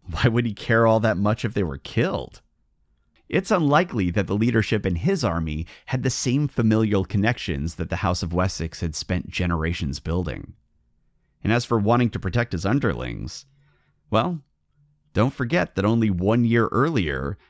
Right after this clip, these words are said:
his army had three kings, and now he was the last one standing. It's possible that,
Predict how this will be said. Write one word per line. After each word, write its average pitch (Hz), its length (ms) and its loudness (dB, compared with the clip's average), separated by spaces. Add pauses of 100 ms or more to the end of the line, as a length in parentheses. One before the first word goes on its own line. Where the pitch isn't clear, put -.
his 123 180 -2
army 151 240 2
had 104 240 -2
three 117 420 -2
kings, - 680 -8 (720)
and 92 120 0
now 104 180 2
he 113 140 0
was 104 240 0
the 87 80 -2
last 78 320 -2
one 65 160 -4
standing. 55 640 -8 (800)
It's - 280 2
possible 110 600 0
that, 85 260 2